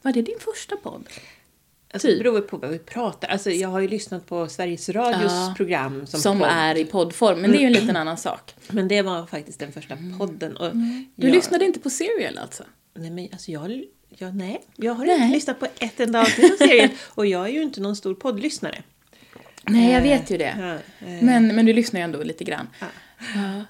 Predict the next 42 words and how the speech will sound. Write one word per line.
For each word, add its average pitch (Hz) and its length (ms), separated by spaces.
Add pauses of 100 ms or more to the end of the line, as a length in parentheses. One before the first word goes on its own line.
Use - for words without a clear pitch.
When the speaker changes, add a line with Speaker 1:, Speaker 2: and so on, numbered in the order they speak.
Speaker 1:
Nej, 277 180
just 392 140
det. - 60
Jag 370 260
hade 339 140
lyssnat 233 380
på... 165 200 (460)
För 214 100
jag 202 200
Speaker 2:
Mm. 135 220 (200)
Speaker 1:
lyssnar - 340
ju - 60
på - 160 (140)
hur 147 80
mycket - 200
som - 100
helst - 260
och 160 60
det 156 60
gör 156 80
jag 151 120
ju 160 60
fortfarande. 180 560 (880)
Eh, 170 100
men 160 280 (140)
jag 190 100
hade 190 140
lyssnat 226 340
på 190 60
mycket 190 300
poddar 156 500
och 175 240
jag 190 80
tror 247 100
att 226 100
jag 185 100
berättade 262 560
för 233 120
dig - 280
om 156 160
någon 143 200
podd. 131 340